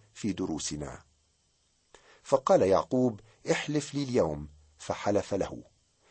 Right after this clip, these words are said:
فباع بكوريته ليعقوب، فأعطى يعقوب عيسو خبزاً وطبيخ عدس، فأكل وشرب وقام ومضى، فاحتقر عيسو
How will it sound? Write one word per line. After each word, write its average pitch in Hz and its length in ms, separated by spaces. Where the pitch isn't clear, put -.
فباع 98 600
بكوريته 87 1120
ليعقوب، 92 720
فأعطى 143 520
يعقوب 90 400
عيسو 95 340
خبزاً 104 600
وطبيخ 120 600
عدس، 90 560
فأكل 104 640
وشرب 95 1000
وقام 151 500
ومضى، 135 500
فاحتقر 101 640
عيسو 85 580